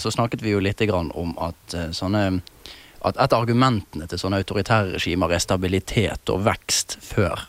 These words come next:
vi kan liksom slippe demokratiet løst. Ehm, så tror dere det kanskje gjelder for autoritære regimer og, altså, diktaturer, at de må levere økonomisk, de må ha vekst?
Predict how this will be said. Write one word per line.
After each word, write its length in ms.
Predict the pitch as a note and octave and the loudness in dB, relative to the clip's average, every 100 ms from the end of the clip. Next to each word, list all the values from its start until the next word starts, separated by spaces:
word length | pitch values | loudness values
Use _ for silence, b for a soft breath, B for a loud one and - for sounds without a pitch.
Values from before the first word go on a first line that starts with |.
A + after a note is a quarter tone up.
| G2+ | -6
vi 80 | F#2+ | -2
kan 160 | E2 | -2
liksom 180 | F2 G2 - | -2 -2 0
slippe 240 | G2 F#2+ | 0 0
demokratiet 640 | G2 E2+ F#2 - B2 G#2+ | 0 0 0 2 4 4
løst. 560 | G2 B2+ F#2+ - - - - B B B B B B | 6 4 4 -2 -6 -10 -16 B B B B B B
Ehm, 500 | G#2 G2+ F2+ F2 - - | -2 0 0 -2 -8 -8
så 160 | - A2+ | -2 2
tror 160 | E3+ B2 | 4 4
dere 80 | A2+ | 4
det 140 | C3+ | 2
kanskje 240 | F#2 - B2+ | 0 0 2
gjelder 320 | A#2+ F#2+ B1+ | 2 0 -4
for 360 | - - - - - _ _ - - - - - | -6 -6 -6 -12 -18 _ _ -20 -20 -18 -12 -8
autoritære 480 | G2 G#2 G2+ A#2+ G#2+ | -6 -4 0 2 2
regimer 380 | F#2+ G2 G2 F#2+ | 0 2 2 2
og, 300 | F2+ F2+ E2+ | 4 2 2
altså, 160 | - F#2+ | -2 -4
diktaturer, 760 | F#2 - F#2+ - A2+ G2+ D#2 - | -4 -4 -4 2 2 2 0 -2
at 300 | - - - - - | -6 -6 -8 -18 -4
de 180 | A#2+ | 2
må 200 | A2+ A#2+ A2 | 6 6 4
levere 460 | G2 A2 A2+ F#2 - | 4 4 4 2 -2
økonomisk, 680 | - G#2+ A#2+ G#2 F2+ - | -2 2 4 4 2 0
de 80 | G#2 | 0
må 100 | F2+ | 2
ha 60 | F#2+ | 4
vekst? 500 | A#2 - - - | 2 0 -4 -6